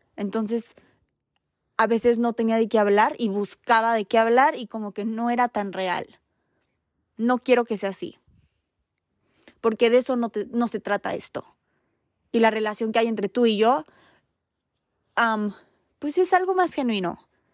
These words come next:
Y, y quiero que siga siendo así. Por eso la decisión. Entonces, nuevo episodio cada quince días en día martes.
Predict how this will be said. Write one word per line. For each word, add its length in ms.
Y, 600
y 100
quiero 400
que 140
siga 260
siendo 240
así. 320
Por 180
eso 240
la 160
decisión. 560
Entonces, 560
nuevo 160
episodio 580
cada 260
quince 300
días 480
en 160
día 280
martes. 680